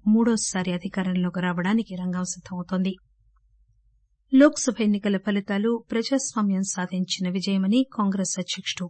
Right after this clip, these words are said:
మల్లికార్జున్ ఖర్గే అన్నారు. మొత్తం ఐదు వందల నలభై మూడు లోక్సభ స్థానాల్లో సూరత్ స్థానంలో బీజేపీ ఎన్నిక ఏకగ్రీవం కాగా, ఇంతవరకు బీజేపీ ఎనభై ఐదు స్థానాలు గెలుచుకుని నూట యాభై నాలుగు స్థానాల్లో ఆధిక్యంలో ఉంది.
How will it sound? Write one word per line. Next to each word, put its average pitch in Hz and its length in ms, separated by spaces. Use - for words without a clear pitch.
మల్లికార్జున్ 196 600
ఖర్గే 180 360
అన్నారు. 180 300
మొత్తం 247 440
ఐదు 220 180
వందల 214 280
నలభై 202 400
మూడు 196 400
లోక్సభ 202 380
స్థానాల్లో 202 640
సూరత్ 285 440
స్థానంలో 196 580
బీజేపీ 196 520
ఎన్నిక 190 380
ఏకగ్రీవం 185 520
కాగా, 190 300
ఇంతవరకు 262 520
బీజేపీ 220 460
ఎనభై 196 340
ఐదు 185 120
స్థానాలు 196 380
గెలుచుకుని 208 640
నూట 220 260
యాభై 196 300
నాలుగు 180 240
స్థానాల్లో 185 460
ఆధిక్యంలో 185 480
ఉంది. 208 200